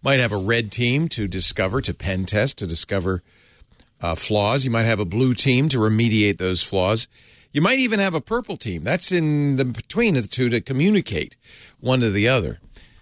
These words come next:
And I bet you if you have a purple team, they know about Plextrack. In fact, they're probably using it. Plextrack is the premier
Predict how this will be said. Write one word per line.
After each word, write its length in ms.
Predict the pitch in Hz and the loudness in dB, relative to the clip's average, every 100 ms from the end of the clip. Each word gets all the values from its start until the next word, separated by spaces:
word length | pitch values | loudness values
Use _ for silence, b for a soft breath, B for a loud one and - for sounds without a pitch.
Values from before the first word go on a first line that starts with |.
| b b | b b
And 200 | 110 127 | -2 0
I 120 | 127 220 | 2 0
bet 360 | 175 240 - | 0 0 0
you 80 | 110 | 0
if 300 | 107 113 - | 0 0 0
you 120 | 127 | 0
have 120 | 147 123 | 2 0
a 40 | |
purple 360 | - 156 143 110 | -2 -6 -4 -4
team, 340 | 110 101 101 | 0 0 2
they 160 | 113 131 | 2 4
know 140 | 120 | 4
about 260 | 104 98 - | 2 0 0
Plextrack. 640 | 110 113 - 76 62 - | -2 -2 -4 -6 -6 -8
In 160 | _ | _
fact, 180 | 101 98 | -6 -6
they're 100 | 90 | -6
probably 380 | - 123 95 71 | -2 -2 -2 -4
using 380 | 69 107 90 69 | 0 0 0 -4
it. 120 | 55 | -4
Plextrack 480 | 131 147 - 107 85 | -2 0 0 0 -2
is 120 | 80 | -4
the 80 | 92 | -6
premier 840 | - 135 131 143 156 95 73 117 | -2 2 4 6 6 4 2 0